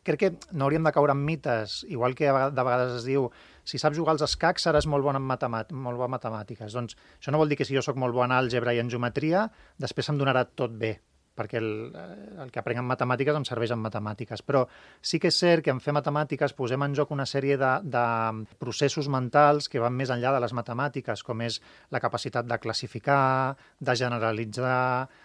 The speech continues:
de deduir un argument lògic a partir d'un altre, no? I, per tant, en aquest sentit, sí. I, i, a més, jo diria que, a part d'ajudar-nos a, diguéssim, a, a, de donar-nos aquesta arquitectura mental,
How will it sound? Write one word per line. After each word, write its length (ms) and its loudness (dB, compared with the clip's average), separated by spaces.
de 240 -4
deduir 280 0
un 120 2
argument 400 -2
lògic 320 2
a 80 0
partir 300 -2
d'un 100 -6
altre, 400 -2
no? 80 -2
I, 80 -4
per 80 -2
tant, 160 0
en 80 -2
aquest 220 -6
sentit, 340 -6
sí. 220 -4
I, 120 2
i, 80 -4
a 80 6
més, 160 2
jo 100 4
diria 300 4
que, 140 2
a 140 -2
part 180 4
d'ajudar-nos 880 2
a, 180 2
diguéssim, 380 -6
a, 80 -2
a, 160 -6
de 240 -12
donar-nos 300 -4
aquesta 260 -2
arquitectura 560 -4
mental, 480 0